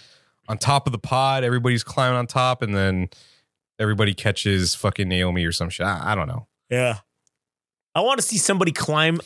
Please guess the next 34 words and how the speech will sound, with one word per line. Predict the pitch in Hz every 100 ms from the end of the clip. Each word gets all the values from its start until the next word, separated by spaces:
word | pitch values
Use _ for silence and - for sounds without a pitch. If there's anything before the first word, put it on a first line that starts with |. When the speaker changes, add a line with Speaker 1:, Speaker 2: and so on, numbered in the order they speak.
| -
Speaker 2:
up | 160 -
to | -
the | 135
top | 117 - 123 117 - - _ -
of | 135 127 110
the | 117
thing | 139 131
in | 120
that | 110 92
circle | - 143 117
with | 104
the | 98
lights, | 95 110 98 -
all | 95
right? | 107 107 107
Speaker 1:
It, | - - -
they | 196
don't | 269 233
have, | 208 240 233 185
uh, | 190 160 139 117 101 95 104 - _ _
okay, | 127 139 107
so | - 127 113 113 - _ _ _
it's | 113
been | - 170
a |
while | 110 117
since | 113 110
I | 101
watched | 104 104 104
an |
elimination. | 92 98 104 101 - 285
Speaker 2:
Ooh. | 294
Speaker 1:
Oh, | - - 339 285 226 180 139 110
fuck. | - - 269 254 156 92 -